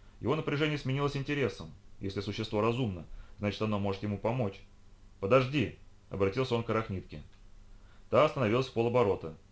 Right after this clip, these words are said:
«Да, Мизелор». «Что это за зуна?» «Террафоза, Мизелор». «Полагаю, что вы заблудились?»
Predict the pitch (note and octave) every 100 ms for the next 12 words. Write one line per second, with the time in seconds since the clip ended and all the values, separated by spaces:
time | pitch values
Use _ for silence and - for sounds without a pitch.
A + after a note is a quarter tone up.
0 | - - F2+ F2 F2 G2 G2+ A2 A2+ -
1 | - - - - - - - - - C#3
2 | B2+ G#2+ A#2+ A#2 F2+ D2 - - - -
3 | - - - D#3 D#3+ D#3+ E3 D#3 F#2 F2
4 | E2+ F#2 E2+ - - - - - - -
5 | - G2+ A#2+ C#3 C#3 C3+ C3+ C3 C3 C3+
6 | C#3 C#3 -